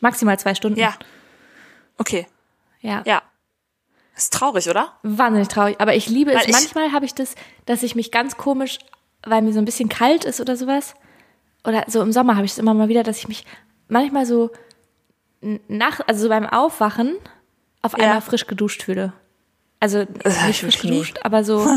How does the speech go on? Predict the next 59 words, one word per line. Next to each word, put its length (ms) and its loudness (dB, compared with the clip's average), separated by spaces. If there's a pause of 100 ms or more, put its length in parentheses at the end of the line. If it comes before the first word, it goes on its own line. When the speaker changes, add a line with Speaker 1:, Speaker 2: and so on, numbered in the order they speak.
(140)
Speaker 2:
<laughs> 220 -20
Speaker 1:
so 100 -2
ein 80 4
gutes 300 -4 (280)
Gefühl 360 0
hab 180 -4
irgendwie. 320 -6
Ich 120 -10
Speaker 2:
Ja. 200 -4
Speaker 1:
kann 120 -2
das 100 -6
nicht 80 -12
beschreiben. 260 0
Speaker 2:
Ich, 140 -2
weil 160 0
ich 80 2
Speaker 1:
Aber 80 0
Speaker 2:
hasse 160 -2
das 140 2
immer, 160 0
wenn 80 -2
ich 120 -4
mittags 680 -2 (1300)
oder 140 2
wenn 80 0
ich 60 -6
von 100 -4
der 80 -2
Arbeit 220 0
nach 100 0
Hause 240 0
komme, 400 0
fühle 180 -4
ich 60 -6
mich 100 -4
halt 140 2
immer 160 2
schon 160 -4
wieder 160 2
ranzig. 500 -4 (280)
Speaker 1:
Ja, 200 -2 (160)
safe. 280 -4 (360)
Ja. 160 -4 (260)
Speaker 2:
Und 100 -8
wenn 100 2
ich 80 -2
dann 160 0
abends 280 0
noch 180 0
mich 120 -4
verabreden 520 -2
will, 320 2
dann 260 -2 (100)
müsste 180 -6
ich 40 -6
ja 100 0
eigentlich 160 -2
nochmal 240 -2
duschen. 440 -10